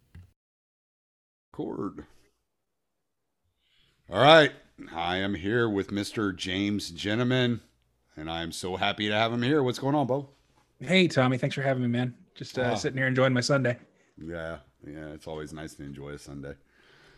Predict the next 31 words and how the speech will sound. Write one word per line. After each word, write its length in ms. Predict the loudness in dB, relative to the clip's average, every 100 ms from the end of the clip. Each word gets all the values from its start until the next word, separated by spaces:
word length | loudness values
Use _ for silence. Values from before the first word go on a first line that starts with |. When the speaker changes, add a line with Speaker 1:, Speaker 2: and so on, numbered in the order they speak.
| _ -10
Speaker 1:
So 300 | -8 -8 -10 _ _ -20 _ _
you 440 | -4 2 4 2 -2 0
bailed 320 | 4 6 6
me 160 | 4 4
out 440 | 4 2 -2 -10
because 580 | -6 -2 2 2 2 -2 -10 -4
I 100 | -4
thought 300 | -2 -2 0
I 80 | -2
had 160 | -2
enough 260 | -4 -6 -6
padding 500 | -2 0 0 -2 -6 -10
to 100 | -6
get 220 | -6 -4
through 220 | -4 -2
this 320 | 0 -2 -4 -16 -20 -20 _ -16
training 460 | -4 0 2 0 -2
for 180 | -2
the 80 | -2
new 200 | 0 -2
job, 500 | 0 0 2 0 -4 -8
and 280 | -4 -4 -4
I 80 | -4
was 160 | -4 -6
like, 100 | -10
"Oh, 160 | -6 -6
shit, 460 | -6 -6 -4 -6 -8
I'm 300 | -8 -6 -4
one 220 | 0 0 0
episode 560 | -4 -4 -6 -2 -2 -2
short. 480 | -2 2 2 -2